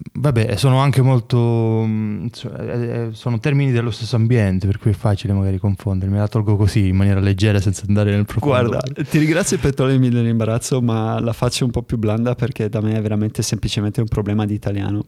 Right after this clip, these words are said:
Speaker 2: perché, eh, manca la mia capacità di parlare bene l'italiano e quelle due parole me le confondo da sempre, anche abbastanza imbarazzante,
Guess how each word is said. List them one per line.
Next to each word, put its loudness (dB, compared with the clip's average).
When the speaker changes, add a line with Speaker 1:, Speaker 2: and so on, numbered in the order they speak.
Speaker 2:
perché, -2
eh, -4
manca -2
la -2
mia -2
capacità -4
di -4
parlare 0
bene 0
l'italiano -2
e -4
quelle 2
due 0
parole 0
me 0
le 0
confondo 0
da -2
sempre, -4
anche -2
abbastanza -2
imbarazzante, -2